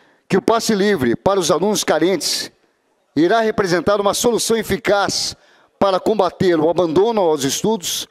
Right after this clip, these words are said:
e incentivar aqueles que passam por dificuldades financeiras. Somente a educação constrói uma sociedade justa, fraterna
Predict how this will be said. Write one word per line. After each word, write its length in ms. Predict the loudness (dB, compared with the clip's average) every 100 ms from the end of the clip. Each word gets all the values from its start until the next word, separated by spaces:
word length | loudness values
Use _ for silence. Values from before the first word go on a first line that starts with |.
| _
e 100 | -4
incentivar 760 | -2 -2 -2 -2 0 0 2 0
aqueles 420 | -2 -2 -2 -2
que 100 | -4
passam 400 | -2 -2 0 -2
por 160 | 0 -2
dificuldades 680 | -2 -4 -2 0 0 -4
financeiras. 760 | -4 -2 -2 -2 -2 -4 -12 -20 _ _ _ -20 -20 -8
Somente 540 | -4 0 0 0 0 0
a 20 |
educação 680 | 2 0 0 2 2 0 -4 _ -4
constrói 520 | -2 -2 0 2 2
uma 120 | 0
sociedade 720 | -2 -2 -2 0 0 0 0
justa, 560 | -2 0 0 0 -4 -6 _ _ -6
fraterna 720 | 0 0 2 2 2 0 -4